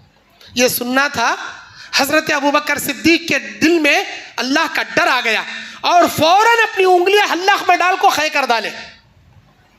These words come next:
निकाल डाले उसे। इसे बोलती अल्लाह का डर, इसे बोलती हलाल अपना कर हराम से बचना।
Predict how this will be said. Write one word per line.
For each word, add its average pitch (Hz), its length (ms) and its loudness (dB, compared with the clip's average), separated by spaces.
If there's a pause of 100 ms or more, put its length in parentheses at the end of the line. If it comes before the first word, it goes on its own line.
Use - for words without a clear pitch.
(480)
निकाल 330 340 2
डाले 403 220 4
उसे। 415 460 2 (2500)
इसे 320 320 2
बोलती 302 340 0
अल्लाह 269 360 -2
का 254 180 -4
डर, 262 360 -2 (920)
इसे 349 300 2
बोलती 320 340 0
हलाल 302 420 0
अपना 311 400 0
कर 330 180 -2
हराम 285 360 2
से 311 140 -2
बचना। 285 580 -2